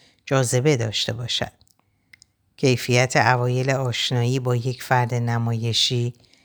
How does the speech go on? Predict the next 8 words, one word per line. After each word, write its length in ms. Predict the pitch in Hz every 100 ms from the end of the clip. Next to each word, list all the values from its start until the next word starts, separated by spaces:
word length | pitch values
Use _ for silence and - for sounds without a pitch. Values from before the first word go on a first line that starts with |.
| _ _
هرچه 380 | - 214 - -
که 160 | -
باشد، 640 | 117 120 123 - 160 151 147 - - _ _ _ _
در 160 | 277 269
نهایت 720 | 233 202 190 170 175 170 170
توجه 560 | - 139 127 123 - 117 -
طلبی 560 | 139 120 117 123 127
بی‌پایان، 800 | 123 120 - 120 117 123 160 185